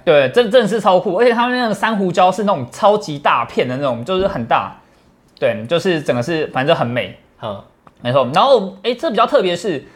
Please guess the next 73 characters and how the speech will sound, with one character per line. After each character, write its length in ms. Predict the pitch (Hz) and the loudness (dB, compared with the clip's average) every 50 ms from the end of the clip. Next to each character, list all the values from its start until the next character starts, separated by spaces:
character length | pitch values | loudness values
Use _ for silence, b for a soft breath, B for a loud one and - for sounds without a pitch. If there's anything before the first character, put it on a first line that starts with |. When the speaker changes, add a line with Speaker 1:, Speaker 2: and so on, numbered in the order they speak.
| B B B | B B B
Speaker 1:
因 60 | 277 | 2
为 40 | 302 | 2
我 40 | 240 | 2
不 80 | 170 | 4
是 80 | 196 220 | 2 0
说 200 | - 226 214 214 | 0 0 0 0
他 80 | 220 214 | 0 -2
们 100 | 202 - | -2 -2
体 100 | - 160 | -2 -2
验 120 | 180 190 | -2 -2
潜 120 | 190 180 | -2 -4
水 120 | 151 151 131 | -4 -4 -2
只 100 | 131 170 | 0 0
有 80 | 147 | 0
一 80 | 165 160 | 0 -4
只 340 | - - - 135 127 127 127 - - _ _ _ _ _ | -8 -8 -8 -8 -8 -8 -10 -14 -20 _ _ _ _ _
气 180 | - 165 147 127 | -2 0 0 0
瓶， 180 | 120 117 104 | -4 -6 -10
Speaker 2:
对。 60 | 104 b b b b b b | -10 b b b b b b
Speaker 1:
所 140 | - 285 | 0 0
以 40 | 262 | 0
第 180 | - 294 269 254 | 0 4 4 4
二 80 | 247 | 4
支 140 | - 240 240 | 4 0 -4
气 120 | - - 247 | -4 -2 -2
瓶 160 | 185 160 165 | -2 -2 -2
是 200 | - 226 208 151 | -4 -4 -6 -4
只 100 | - 185 | -2 0
有 60 | 180 | 0
我 260 | 190 185 160 131 123 | 0 2 0 0 0
跟 240 | - 180 180 185 180 | 0 -2 -2 -2 -2
单-， 260 | - 185 185 190 190 - | -2 -2 -2 -2 -6 -6
我， 80 | - 156 | -8 -4
只 100 | 151 - | -2 0
有 60 | 220 | 2
我 140 | 202 156 127 | 2 2 2
单 200 | 127 156 160 160 | 2 2 0 0
独， 160 | 156 131 107 101 | -2 -6 -8 -4
然 100 | 117 143 | 0 0
后 60 | 160 - | 0 0
跟 160 | 185 185 196 | 0 -2 0
另 100 | 196 190 | 0 0
外 60 | 185 | 0
那 160 | 175 175 180 | 0 -2 -2
两， 140 | 165 131 123 - - | -2 -4 -4 -6 -6
两 100 | 127 120 | -6 -4
个 80 | 120 | -2
教 120 | - 180 160 | 0 0 0
练 100 | 160 160 | 0 -2
一 20 | |
起 100 | 139 127 | -6 -6
下 220 | 113 - 139 110 | -4 -2 -2 -2
去。 240 | 104 - 113 95 90 - _ _ | -4 -6 -12 -14 -16 -18 _ _
Speaker 2:
OK。 160 | 131 123 - | -14 -8 -8
Speaker 1:
然 220 | 127 113 113 - 202 | -8 -8 -6 -2 0
后 80 | 226 | 0
那 40 | 254 | 2
时 80 | 233 254 | 2 2
候 80 | 247 | 0
他 100 | - 247 | 2 0
们 80 | 240 220 | 0 0
有 60 | - | 0
去 320 | - - 240 214 185 - | 0 -2 -4 -4 -4 -6
穿 240 | - - - 202 208 | -10 -2 -2 0 2
越 100 | 226 226 | 2 0
一 80 | 165 143 | 0 0
个 120 | 139 185 | 0 0
叫 120 | 175 185 170 | 2 0 0
海 160 | - 165 - | 0 -2 -2
底 160 | 147 147 117 | -2 -4 -6
隧 240 | 110 - 175 135 107 | -6 -6 -6 -6 -4
道。 240 | - 143 101 85 - - _ _ _ _ _ _ _ _ - | -2 -4 -4 -4 -8 -14 _ _ _ _ _ _ _ _ -6
Speaker 2:
嗯。 200 | 139 120 104 104 | -4 -4 -4 -6